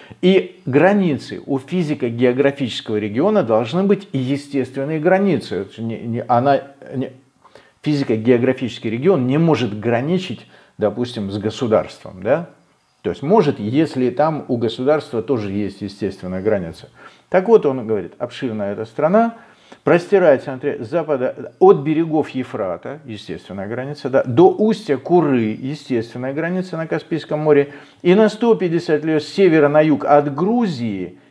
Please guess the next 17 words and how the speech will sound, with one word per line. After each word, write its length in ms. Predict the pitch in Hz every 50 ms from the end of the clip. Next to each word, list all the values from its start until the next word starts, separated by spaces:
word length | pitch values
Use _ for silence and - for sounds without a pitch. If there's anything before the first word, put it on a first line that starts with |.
| _ _ _
и 140 | - 170 170
горы 380 | 147 156 170 165 170 175 151
Кавказ, 760 | - - 135 127 - - - - 226 240 220 160 - - - _
то 60 | -
есть 140 | 110 104 -
не 100 | 117 110
от 120 | 110 110
границ 360 | 113 123 127 156 202 233 190
Грузии, 500 | 165 147 160 170 170 143 120 110 113 107 - -
а 220 | 127 120 117 127
от 100 | 117 117
горы 240 | 117 139 143 143 131
Кавказ, 560 | - 135 120 117 - - 110 98 95 - - _ - _ _ _ _
до 160 | - 127 151 180
южных 640 | 202 202 240 247 214 180 180 147 135 120 117 117 117
границ 400 | 123 120 131 143 160 196 208 165
Диарбекра. 960 | 131 110 123 143 156 165 165 160 135 117 117 101 87 - - - 69 - -